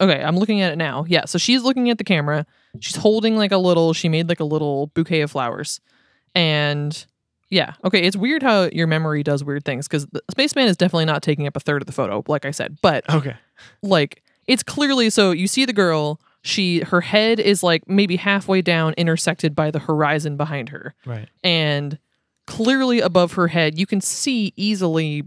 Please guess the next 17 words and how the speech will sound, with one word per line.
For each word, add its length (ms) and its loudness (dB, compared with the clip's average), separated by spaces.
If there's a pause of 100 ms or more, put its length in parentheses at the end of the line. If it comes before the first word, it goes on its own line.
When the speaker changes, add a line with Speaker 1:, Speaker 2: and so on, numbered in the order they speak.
(300)
Speaker 1:
almost 300 2
half 640 -6 (540)
of 300 2 (220)
what 220 2
looks 220 0
like 120 0
a 40 -2
spaceman 560 -6
standing 420 -8 (300)
behind 280 -2
her. 120 -8
So 180 4
again, 260 0
the 80 -2
perspective 480 0
is 100 0
weird. 360 0